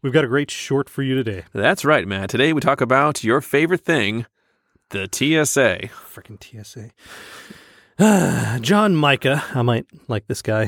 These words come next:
Speaker 1: I don't know. <laughs> He's a little, actually, probably not, but <laughs> he's a little right-leaning. He's an American businessman and politician. He said, "Everything T S A does is reactionary. First, they ban the box cutters. Then, of course, you have to take your shoes off. Then you have to take the liquids out.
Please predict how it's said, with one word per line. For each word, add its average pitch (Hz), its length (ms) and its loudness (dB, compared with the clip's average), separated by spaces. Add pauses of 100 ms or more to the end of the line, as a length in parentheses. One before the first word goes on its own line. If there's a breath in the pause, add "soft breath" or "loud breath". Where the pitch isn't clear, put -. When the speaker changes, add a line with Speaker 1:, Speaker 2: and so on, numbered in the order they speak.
Speaker 1:
I 110 60 -2
don't 110 120 0
know. 104 180 -2
<laughs> 127 540 -2
He's - 200 2
a 127 40 2
little, 110 220 0
actually, 101 360 -4
probably 95 280 -6
not, 95 180 -10
but - 160 -8
<laughs> - 1300 -4
he's 139 240 -2
a 110 40 -4
little 104 180 -2
right-leaning. 107 580 -4 (420 loud breath)
He's 147 140 2
an 143 40 4
American 139 300 2
businessman 120 360 0
and 107 80 -8
politician. 117 460 -4
He 117 80 -4
said, 123 260 -2
"Everything 190 460 2
T 190 200 2
S 131 200 0 (260)
A 156 220 0
does 139 480 0
is 127 180 -4
reactionary. 107 800 -6 (500 soft breath)
First, 170 320 0
they 151 100 4
ban 139 300 0
the 123 80 -2
box 123 300 -2
cutters. 123 460 -2
Then, 120 140 -4
of 113 100 -6
course, 120 260 -4
you 113 60 -4
have 110 120 -8
to - 80 -14
take - 320 -6
your - 80 -14
shoes 180 380 2
off. 123 260 0 (400 loud breath)
Then 190 160 2
you 170 80 2
have 160 140 -2
to - 60 -20
take 151 200 0
the 127 80 -2
liquids 147 400 2
out. 127 240 0